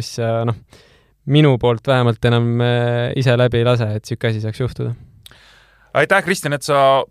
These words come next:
Speaker 2: põhimõtteliselt otse laeva pealt, eh, siia stuudiosse tulid, eh, hooajast rääkima. Tõsimeelse saade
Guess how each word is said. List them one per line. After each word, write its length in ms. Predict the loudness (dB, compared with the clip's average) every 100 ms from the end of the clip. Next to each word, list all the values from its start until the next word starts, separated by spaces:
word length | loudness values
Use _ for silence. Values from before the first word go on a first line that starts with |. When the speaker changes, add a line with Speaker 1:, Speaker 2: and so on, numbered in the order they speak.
| _
Speaker 2:
põhimõtteliselt 460 | -2 -2 -4 -4 -2
otse 160 | 0
laeva 280 | 2 2 2 0
pealt, 380 | -4 -6 _
eh, 240 | -2 0 0
siia 520 | -2 -4 0 2 2 -2 -8 _ _ _ -8
stuudiosse 540 | 0 2 2 0 -4 -4
tulid, 520 | -2 -2 -4 -10 -4
eh, 360 | 0 2 0 -2 -8 -2
hooajast 500 | 2 2 2 -2 0
rääkima. 680 | 2 0 -4 -6 0 0 0
Tõsimeelse 500 | -2 -4 -6 -6 -2
saade 400 | 2 2 2